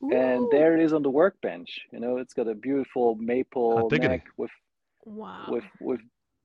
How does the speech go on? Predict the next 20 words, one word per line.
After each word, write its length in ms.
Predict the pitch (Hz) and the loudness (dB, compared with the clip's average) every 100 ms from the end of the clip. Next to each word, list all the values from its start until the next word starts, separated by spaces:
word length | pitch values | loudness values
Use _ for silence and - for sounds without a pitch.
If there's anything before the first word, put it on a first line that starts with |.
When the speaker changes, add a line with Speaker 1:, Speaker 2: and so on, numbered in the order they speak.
| - | -4
Speaker 1:
blue 260 | 139 147 147 | 2 4 4
shark 300 | - 147 - | 4 2 2
fin 140 | 131 | -6
inlays 680 | 131 139 135 135 135 135 131 | -4 -2 0 2 2 2 0
and 120 | 127 | -4
everything. 500 | 127 127 131 127 120 | -6 -6 -6 -6 -6
And 360 | 110 107 107 104 _ _ _ _ _ _ _ _ _ _ | -8 -10 -10 -12 _ _ _ _ _ _ _ _ _ _
it's, 160 | - - | -16 -14
it's 220 | - - - | -18 -16 -18
a 80 | - | -10
gorgeous 400 | - 107 107 95 | -2 -2 -2 -6
instrument. 480 | 104 - - - - _ | -10 -10 -12 -14 -16 _
So 360 | - 127 117 110 | 0 4 4 2
I, 120 | - - _ _ _ _ _ _ - | -2 -6 _ _ _ _ _ _ 4
I, 100 | 311 - _ _ _ | 4 4 _ _ _
you 80 | 330 | 2
know, 320 | 262 202 208 196 - | 4 4 0 -4 -4
sometimes 400 | 208 190 185 - | 2 4 2 2
I, 80 | |
I, 420 | 165 165 170 170 | 0 2 2 0